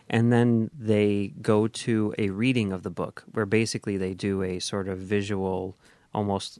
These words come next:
I guess, what today would be kind of flash animation telling of the book, where they have someone who it seems like was usually a celebrity.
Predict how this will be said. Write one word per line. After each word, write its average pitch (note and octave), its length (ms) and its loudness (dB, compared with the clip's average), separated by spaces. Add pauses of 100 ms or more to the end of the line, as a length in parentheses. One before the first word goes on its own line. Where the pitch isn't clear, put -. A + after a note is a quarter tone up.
(100)
I G#2 80 -4
guess, F#2+ 260 -6
what F#2+ 180 -6
today F#2+ 300 -4
would F#2+ 160 -6
be F2+ 160 -8
kind F#2+ 280 -8
of F#2 80 -10
flash G2 520 -6
animation G2+ 840 -6 (320)
telling G#2 340 0
of G2 80 -2
the G2+ 80 -6
book, G2+ 260 -2
where G#2+ 80 0
they G2 140 0
have G2 280 -2
someone G#2 380 -2
who G#2 300 -4
it - 140 -8
seems A#3 280 -4
like C#3 180 -4
was A2 160 -2
usually G#2+ 300 -2
a F#2+ 80 -4
celebrity. F#2 760 -6